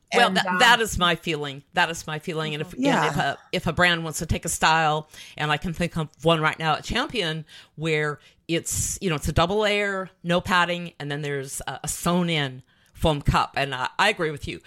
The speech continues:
Speaker 1: Uh, and the other thing that I really don't like at all is convertible strap bras that claim that they can convert from, like, a,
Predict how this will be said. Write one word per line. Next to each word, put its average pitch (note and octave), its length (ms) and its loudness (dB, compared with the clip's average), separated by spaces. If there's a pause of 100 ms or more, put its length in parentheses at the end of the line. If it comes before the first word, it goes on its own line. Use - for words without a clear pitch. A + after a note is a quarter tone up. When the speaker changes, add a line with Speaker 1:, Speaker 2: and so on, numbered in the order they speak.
(220)
Speaker 1:
Uh, C3+ 220 -6
and C#3 320 -6 (100)
the D#3 200 0
other F#3 320 2
thing F#3+ 320 -4
that E3+ 160 0
I D#3 320 0 (960)
really E3+ 220 0
don't F3+ 200 2
like E3 180 0
at F3+ 60 -2
all E3 300 2
is D#3+ 240 -6
convertible E3 560 -6
strap - 340 -4
bras D3+ 440 -2
that - 100 -16
claim D#3 340 -6
that C#3+ 160 -10
they D3 80 -8
can D#3 180 -8
convert C#3+ 540 -6
from, D3 220 -4
like, C3+ 180 -10
a, A#2+ 100 -8